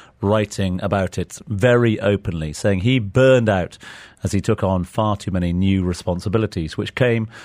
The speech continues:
with the new expectations. He ended up on a positive note, though, so reminding people to, and I quote, "Work to live, don't live for work." Well, we welcome to the Dubai Eye studio now the C E O of Emirates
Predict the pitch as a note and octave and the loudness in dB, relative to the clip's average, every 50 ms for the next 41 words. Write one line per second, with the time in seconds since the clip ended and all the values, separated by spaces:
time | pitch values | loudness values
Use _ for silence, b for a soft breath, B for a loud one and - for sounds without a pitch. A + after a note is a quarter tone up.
0 | B B B B - C3 D3 C#3+ A#2+ B2 A#2+ - - - B2 A2+ A2 G#2+ G#2 G#2+ | B B B B 0 4 4 4 4 2 -2 -4 -2 -2 0 2 4 4 2 2
1 | - G#2+ G#2+ G#2 - - - C3+ C#3 - - D3+ D#3+ D#3+ - - G2+ F2+ E2 - | 2 0 0 0 -2 0 0 0 0 0 -2 0 0 0 -2 -2 -4 -4 -2 0
2 | A2+ A2 G2+ F#2 F2 G2+ G2 - - G2 F2+ F2 - A#2 G#2+ - - F#2 D2+ F#2+ | 0 0 0 0 0 0 0 0 -2 -4 -4 -2 0 -2 -2 -2 -4 -4 -2 -2
3 | F2+ E2+ D#2+ E2 F2+ G2 G#2 - - G2+ F#2+ F#2 G2 G2+ G2+ F#2 E2 - G2+ F#2 | -2 0 0 0 0 0 0 0 -2 -2 0 0 0 0 0 -2 -2 -2 -2 -2
4 | - - F2 - B B B B B B - A#2+ A2 G#2 - G2+ G2+ G2+ G2+ - | -2 -4 -6 -6 B B B B B B 0 0 0 0 0 0 -2 -2 -2 -2
5 | - C#3 B2 A2 - - B B B B B - A#2 C3 C#3+ F3 E3 - - C#3+ | 0 0 0 0 0 -6 B B B B B 0 2 2 2 2 0 -4 -4 0
6 | C#3 C#3 C3+ A#2 F#2+ - - - - _ _ _ _ _ _ _ - - A2 A2 | 2 4 4 4 2 0 -6 -16 -20 _ _ _ _ _ _ _ -4 0 0 0
7 | G#2 A2 A2 G#2+ G2 D#2+ - - _ _ _ - - A#2+ G#2+ F#2+ F2+ D#2+ C#2+ - | 2 2 2 2 2 0 -2 -10 _ _ _ -4 -2 -2 0 0 0 -2 -2 -6
8 | - - - _ B B B B B B B B B B B2+ B2+ C3+ D3 C#3+ C3 | -10 -18 -20 _ B B B B B B B B B B 2 2 2 2 2 4
9 | C#3 D3 D3 C#3+ - D3 B2 A#2 - B2 A#2 A#2+ A2+ A2 A#2+ A#2 A#2 A2+ G#2+ G#2+ | 4 4 4 4 2 0 0 0 -2 0 2 2 2 2 2 2 2 2 2 2
10 | G#2+ - - - A#2 A2 F#2+ G2 G2+ F#2+ F#2 F#2 F#2 F#2+ F#2+ F#2 F2+ F2 F2 F2 | 0 -2 -2 0 0 0 2 2 2 2 2 2 2 2 2 2 2 0 0 -2
11 | - G2 G2+ G2 G2 G2 G2 G2 G2+ G#2+ - - - - - D3+ D3+ D3 B2+ G#2 | 0 0 2 2 2 2 2 0 0 -2 -4 -6 -4 0 0 2 4 4 4 4
12 | E2 - - - A#2 A2+ G#2+ G2 - - _ - - A#2 G#2+ G#2 G#2 G#2 - - | 2 -2 -2 0 2 2 2 2 0 -6 _ -2 0 0 2 2 0 0 -2 -4
13 | - - - | -10 -14 -14